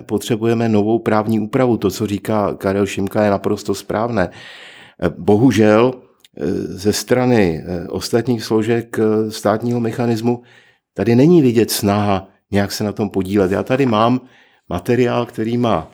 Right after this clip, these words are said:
čtyřiadvacet stránek, je to výsledek dvouleté práce,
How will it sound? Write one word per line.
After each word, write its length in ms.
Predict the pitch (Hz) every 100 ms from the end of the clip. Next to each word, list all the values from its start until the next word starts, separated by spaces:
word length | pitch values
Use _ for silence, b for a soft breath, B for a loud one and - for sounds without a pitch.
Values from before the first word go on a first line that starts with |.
| b b b _ _ _ -
čtyřiadvacet 640 | - 113 120 120 120 127 127
stránek, 720 | - 107 98 95 92 104 104
je 80 |
to 140 | 98 113
výsledek 560 | 107 - 123 120 104
dvouleté 520 | 80 98 113 117 131 120
práce, 600 | 107 104 104 - 117